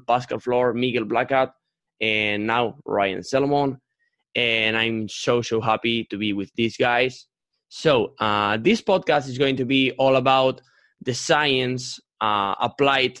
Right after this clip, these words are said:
to both training and nutrition. And we will also have, uh, some psych-, psychology and things like that.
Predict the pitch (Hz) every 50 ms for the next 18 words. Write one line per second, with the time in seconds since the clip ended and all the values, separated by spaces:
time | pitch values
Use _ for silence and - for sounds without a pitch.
0 | _ - - 131 120 117 113 110 110 110 107 101 107 110 107 127 123 123 120 117
1 | - - _ - - - 160 151 156 151 156 156 156 156 147 - _ - 156 156
2 | 151 147 147 143 135 135 - 135 127 - - 120 107 104 - 120 123 123 120 123
3 | 123 123 123 - - 123 123 120 113 120 117 110 107 110 110 110 - _ _ _
4 | - - 123 127 123 110 104 107 107 - - 117 113 110 - - - - - -
5 | - 107 107 - 120 113 107 104 98 104 104 104 101 - _ - 101 98 98 95
6 | 95 95 92 92 92 85 80 _ - 110 107 98 - 98 101 120 123 95 -